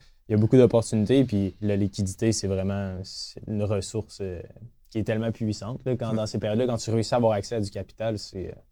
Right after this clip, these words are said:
Speaker 1: c'est phénoménal. Comment ça fonctionne rapidement, brièvement, le, le, c'est, c'est très gros comme sujet, mais tu sais, le, le financement d'une, d'une entreprise, j'imagine que, tu sais, quel, est-ce que un, une personne qui a un job stable, qui a quand même un bon cash flow, puis qui a quand même des liquidités, peut ultimement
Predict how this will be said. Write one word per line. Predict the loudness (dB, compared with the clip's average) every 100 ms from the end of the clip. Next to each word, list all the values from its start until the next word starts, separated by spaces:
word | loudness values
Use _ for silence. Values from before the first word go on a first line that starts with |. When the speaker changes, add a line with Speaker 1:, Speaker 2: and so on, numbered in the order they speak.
| -20 -20 -18
Speaker 1:
c'est | -8 -4
phénoménal. | -2 0 0 0 -2 -6 -14 -20 0
Comment | 2 4
ça | 4
fonctionne | 2 -2 0 0 0
rapidement, | 0 0 0 0 2
brièvement, | 2 2 2 0
le, | 0 0
le, | 0 -4 -6 -10 -18 -20
c'est, | -14 -12 -10
c'est | -10 -10
très | -6 -2 0 -2 -4
gros | 0 4 4
comme | 4 0
sujet, | 0 2 4
mais | 4 2
tu | 2
sais, |
le, | 2 2
le | 0
financement | -2 -2 0 -2 -4 -4 0
d'une, | 0 0 -2 -6 -14 -20 0
d'une | 4 4
entreprise, | 2 0 2 2 2
j'imagine | 0 0 0 0 0
que, | 0 0 0
tu | -2 -10 _ -20 -20 -6
sais, | 2 6
quel, | 8 6 4 -2 -20 _ _
est-ce | -4 2
que | 2 2
un, | 0 0
une | 2
personne | 2 2 2
qui | 2
a |
un | 2 4
job | 4 4
stable, | 2 0 2 4 2
qui | 2 0
a |
quand | 0 0
même | 0 0
un | 0
bon | 2 0
cash | -2 -4 -4
flow, | 0 4 4
puis | 2
qui | -4
a |
quand | -2 -2
même | 0
des | 2
liquidités, | 0 0 -2 0 2
peut | 6 6
ultimement | 6 2 0 0